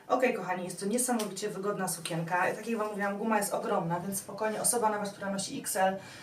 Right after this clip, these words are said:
zmieści się w tą sukienkę, która jest M-ką. Mm, tak to wygląda, jak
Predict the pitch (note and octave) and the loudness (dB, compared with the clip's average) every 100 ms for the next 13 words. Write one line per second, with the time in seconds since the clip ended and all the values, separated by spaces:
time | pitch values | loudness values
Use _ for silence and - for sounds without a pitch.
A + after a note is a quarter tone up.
0 | - - - A#3+ - - G#3 G3+ G3 G3 | -16 -10 -2 0 0 -2 -4 -4 -4 -4
1 | A3 G#3 G3 F#3+ F#3+ F#3+ F3 - - - | -4 -4 -4 -8 -4 0 0 0 -6 -16
2 | - - - - - A3+ - F#3 F3+ A#3 | -14 -14 -14 -2 4 4 4 2 4 4
3 | A#3+ - - G#3 G3+ G3+ A#3 A#3 A3+ G3+ | 0 -8 -8 -6 -4 -2 -2 0 0 2
4 | G#3 A3 A#3 A3+ | 4 6 6 6